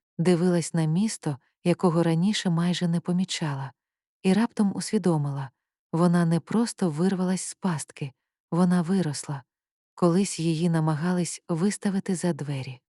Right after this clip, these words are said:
а тепер вона стояла в центрі власного життя і нікому більше не дозволить вказувати, як їй жити. Бо жінку можна зламати, але якщо вона встане, назад її вже не зігнути.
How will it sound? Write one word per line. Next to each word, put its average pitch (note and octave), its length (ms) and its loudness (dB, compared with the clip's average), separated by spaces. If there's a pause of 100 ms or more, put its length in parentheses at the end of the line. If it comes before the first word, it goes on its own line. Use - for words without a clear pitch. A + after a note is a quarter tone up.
(160)
а F3 120 0
тепер G#3 400 2
вона D#3+ 280 0
стояла E3+ 500 0
в D3 80 -8
центрі F3+ 420 -2
власного D#3+ 540 -2
життя D#3 460 -6 (500)
і F#3+ 100 4
нікому F#3+ 480 4
більше F#3 440 -2
не D#3+ 120 2
дозволить E3 580 -2
вказувати, E3+ 680 -4 (140)
як F3+ 360 -2
їй F3 180 0
жити. D3 440 -6 (560)
Бо F3 160 6
жінку F3+ 440 2
можна E3+ 380 2
зламати, E3+ 640 -2 (560)
але E3+ 220 2
якщо E3+ 360 0
вона F3 280 2
встане, E3+ 580 -4 (400)
назад F3 500 2
її E3+ 300 0
вже F3+ 260 0
не F#3+ 160 2
зігнути. C#3+ 600 -6